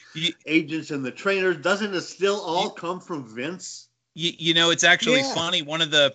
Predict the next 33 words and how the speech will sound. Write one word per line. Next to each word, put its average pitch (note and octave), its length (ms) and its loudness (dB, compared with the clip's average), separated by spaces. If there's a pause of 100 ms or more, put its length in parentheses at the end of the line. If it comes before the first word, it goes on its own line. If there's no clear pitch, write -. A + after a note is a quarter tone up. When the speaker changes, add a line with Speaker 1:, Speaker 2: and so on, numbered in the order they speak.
(160)
Speaker 1:
stories F#3 640 4
that C3+ 200 -4
broke D3 300 2
this C3+ 300 0
week C3+ 340 0
when C#3+ 140 -6
they C3+ 320 2 (240)
started D3 420 4
hyping D#3 320 2
up D3 140 -2
the C#3+ 120 4
upcoming D3 400 0
Survivor D3 540 0
Series A2+ 580 -4
is C3 160 -8
N C#3+ 160 2
X D3 200 2
T's D#3 260 -2
not C#3 180 0
a A#2+ 40 -4
part D3 280 0
of E3 140 0
it, F3+ 180 -2 (560)
because, C3+ 400 2
you C#3 100 4
know, C3+ 140 4
and C#3 160 2
they C#3 100 4
have D#3 280 4
been C#3 160 0
in B2+ 100 -4
the A#2 80 -8
past. C#3+ 600 0